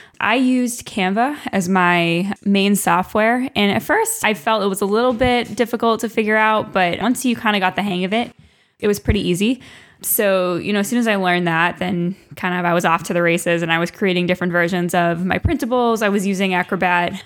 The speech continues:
to make them editable for customers.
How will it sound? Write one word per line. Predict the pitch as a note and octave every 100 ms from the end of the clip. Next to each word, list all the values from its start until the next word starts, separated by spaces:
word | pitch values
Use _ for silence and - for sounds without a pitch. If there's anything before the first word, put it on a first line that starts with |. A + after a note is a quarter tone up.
| -
to | -
make | G3 F#3+
them | F#3 E3+ E3+ F3+ -
editable | G3+ A3 G3+ G#3+ G#3+ -
for | - F3 E3+ F3 E3+
customers. | - G3+ G#3 G3+ G3 G3 -